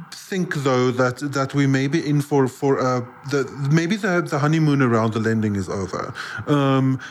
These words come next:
and especially in, in terms of its, the way that it's popularly discussed. And I think we, in, in Africa, definitely, we're gonna see a lot more popular pressure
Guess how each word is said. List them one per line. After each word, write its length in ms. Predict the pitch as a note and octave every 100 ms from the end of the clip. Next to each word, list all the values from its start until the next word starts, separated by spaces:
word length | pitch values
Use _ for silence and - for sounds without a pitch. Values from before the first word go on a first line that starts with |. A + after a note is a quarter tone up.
| -
and 360 | C#3 C#3+ C#3+ C3+
especially 580 | - D3+ D#3 - C#3+ C#3
in, 100 | C3
in 140 | C3+
terms 260 | A#2 C#3 C3
of 140 | A#2
its, 240 | B2 - -
the 240 | C3 A#2+
way 160 | A#2+ A#2+
that 160 | A#2
it's 140 | A2+ -
popularly 500 | B2 A2+ A2+ A2 G#2+
discussed. 640 | A2 - - F3 - -
And 280 | - C3 B2 - -
I 60 |
think 240 | C3 G3+ F#3
we, 200 | F3 D#3
in, 200 | D3 C#3
in 100 | C3+
Africa, 340 | D3 - D#3
definitely, 380 | A2 G2+ A2 A2+
we're 100 | A2+
gonna 200 | A#2+ A#2
see 160 | - B2
a 40 |
lot 240 | A2+ A#2
more 140 | C3+ A#2
popular 340 | A#2+ A2+ A2
pressure 600 | G#2 - A#2 - G2 F2